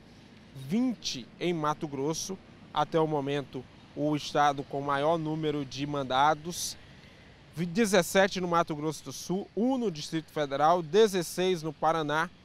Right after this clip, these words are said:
e quinze em Santa Catarina. Essas são as informações da assessoria da Polícia Federal.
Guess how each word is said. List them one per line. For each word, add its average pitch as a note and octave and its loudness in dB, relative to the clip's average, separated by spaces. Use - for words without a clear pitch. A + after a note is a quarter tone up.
e F3 -4
quinze F3+ -6
em F3 -2
Santa D#3 -4
Catarina. C3 -4
Essas D3+ 0
são D#3+ -2
as D3+ -2
informações D3+ -2
da D3 2
assessoria C#3 -4
da C#3+ 2
Polícia E3+ -8
Federal. D#3 0